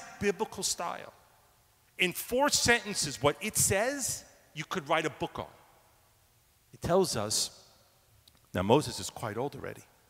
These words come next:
It tells us that he takes another wife. And that as he takes another wife, his brother and sister, Miriam and Aaron, become very, very angry at him.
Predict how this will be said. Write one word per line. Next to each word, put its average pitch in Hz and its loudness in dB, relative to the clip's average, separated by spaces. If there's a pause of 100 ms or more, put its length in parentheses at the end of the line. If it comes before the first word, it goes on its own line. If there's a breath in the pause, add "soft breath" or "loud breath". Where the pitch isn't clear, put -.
(1000)
It 113 -10
tells 139 8
us 135 2
that 131 2
he 131 -2
takes - -2
another 123 -2
wife. 113 -6 (2000)
And 110 0
that 113 6
as 107 2
he 110 0
takes - -2
another 123 -2
wife, 113 2
his - -4
brother 123 2
and 107 -4
sister, 98 0 (360 soft breath)
Miriam 117 0
and 104 -12
Aaron, 110 -4
become 90 -10
very, 110 4
very 104 2
angry 101 -4
at 92 -8
him. 98 -10